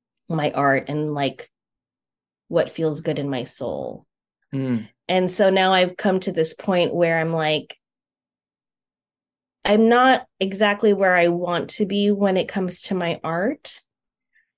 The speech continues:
Speaker 1: And, um, yeah. So the question, the question I'm going to be asking i-, or is that,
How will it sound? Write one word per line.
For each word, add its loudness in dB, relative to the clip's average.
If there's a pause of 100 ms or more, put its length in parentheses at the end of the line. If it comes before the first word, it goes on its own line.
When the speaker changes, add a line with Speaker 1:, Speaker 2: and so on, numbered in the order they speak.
(280)
Speaker 1:
And, 2 (520)
um, -4 (2500)
yeah. 2 (260)
So 2
the 2
question, 2
the 2
question 0
I'm 0
going -4
to -10
be -6
asking -6
i-, -2
or 2
is -2
that, 0